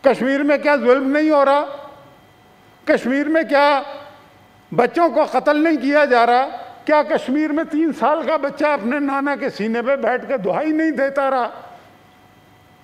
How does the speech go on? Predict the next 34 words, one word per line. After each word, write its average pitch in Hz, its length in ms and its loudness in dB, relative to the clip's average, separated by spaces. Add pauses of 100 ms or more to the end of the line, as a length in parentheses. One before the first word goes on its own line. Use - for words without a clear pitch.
(840)
और 208 160 0
आप, 208 360 0
आप 165 260 -4
अजीबोगरीब 160 680 -4
बात 165 260 -4
कर 185 160 -4
रहे 190 140 -4
हैं। 208 180 -10 (2000)
तो 226 140 -6
जनाबे 185 440 0
वाला, 170 380 0 (1000)
ये 190 180 0
आके 196 460 0
शाह 220 240 0
महमूद 202 360 -4
कुरैशी 220 400 -4
को 226 100 -2
भी 220 120 -2
यहाँ 196 200 0
पे 190 140 -4
बताना 190 380 -4
पड़ेगा 226 360 -2
और 254 120 0
डॉक्टर 202 340 -2
शीरी 226 280 -6
मजारी 226 380 -2
को 302 120 -4
भी 285 140 -4
बताना 254 400 -2
पड़ेगा 208 360 -2
कि 208 100 -4
मसला 214 360 -4
है 220 260 -2
क्या। 269 200 -6